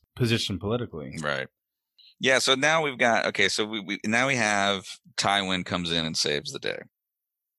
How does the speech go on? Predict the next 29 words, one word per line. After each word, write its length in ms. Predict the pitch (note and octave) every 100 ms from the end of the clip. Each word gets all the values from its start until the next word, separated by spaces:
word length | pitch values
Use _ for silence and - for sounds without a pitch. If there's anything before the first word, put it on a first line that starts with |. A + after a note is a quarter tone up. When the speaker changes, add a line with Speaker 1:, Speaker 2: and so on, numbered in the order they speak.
| -
Speaker 2:
So 180 | - B2
now, 220 | A#2+ C#3+
I 60 | A#2+
mean, 200 | A2 G#2
you've 100 | G#2
got 120 | G2
this 140 | F2+
whole 320 | - G#2 G2+ F#2
new 200 | F2+ F2
set 280 | - E2+
of 100 | D#2
complications. 840 | - D2+ - - F#2 - - - - _
I 80 | -
mean, 140 | E2
especially 540 | D#2+ - A2 - F2+ E2
for 100 | -
Tyrion. 580 | D2+ - F2+ D#2 D#2 F2+ - _ _ _
Speaker 1:
Right. 640 | F#2+ G#2 A2 C3 C#3 B2+ A2
Speaker 2:
I 40 |
mean, 140 | F2 E2+
that, 140 | G2
Speaker 1:
Yeah, 120 | G#2+ G2+
Speaker 2:
the, 80 |
Speaker 1:
right, 140 | G2+ G2
right. 200 | F#2 F#2
Speaker 2:
the, 180 | G2 F2
the 100 | F#2
family 340 | - B2 A2
dynamic, 580 | F#2 F2+ E2+ D#2+ D#2 C#2+